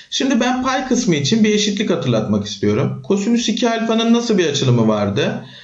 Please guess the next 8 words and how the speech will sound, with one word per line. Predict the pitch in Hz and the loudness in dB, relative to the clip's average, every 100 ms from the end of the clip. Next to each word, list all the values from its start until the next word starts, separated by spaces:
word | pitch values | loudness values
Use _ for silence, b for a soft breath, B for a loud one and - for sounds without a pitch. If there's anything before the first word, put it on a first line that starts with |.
| B B | B B
İki | 175 - 247 | -4 -2 2
cos | 220 208 - | 2 0 0
kare | 196 196 | 0 0
alfa | 220 214 175 | 0 0 0
eksi | 147 143 190 | 0 -2 0
bir | 214 170 | 0 2
diye | 143 196 | 2 2
açabiliyorduk. | 196 202 185 165 131 127 127 - | 2 2 2 2 2 2 0 -4